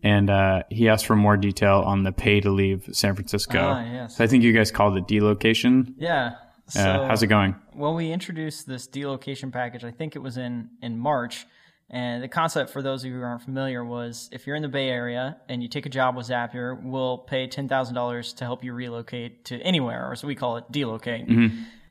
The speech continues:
Speaker 2: This was, this was an idea that one of our engineers came up with because we'd seen in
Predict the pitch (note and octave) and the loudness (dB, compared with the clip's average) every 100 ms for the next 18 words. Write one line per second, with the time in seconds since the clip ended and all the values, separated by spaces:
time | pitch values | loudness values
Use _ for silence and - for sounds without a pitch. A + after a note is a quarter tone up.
0 | - G#3 C4 A#3+ A3 F3 D3 - - _ | 2 2 2 0 2 2 0 -6 -12 _
1 | _ _ _ - - A#3 E4+ C4 F#3+ - | _ _ _ -20 -6 -6 -4 2 4 4
2 | D3+ D#3 C#3 D#3 D3+ B2 D3 B2+ B2+ C#3 | 2 0 0 0 0 0 -2 0 -2 -2
3 | B2 D3 D3 - B2 A#2 A2+ A2+ B2+ - | -2 -2 -4 -6 -8 -8 -10 -14 -12 -4
4 | B2+ A#2+ - D3+ F3 E3 F#3+ F3+ F3 D3+ | -4 -4 -10 -6 -6 -4 -2 0 0 -2
5 | C3 C#3 C3 B2+ | -2 -2 -2 -4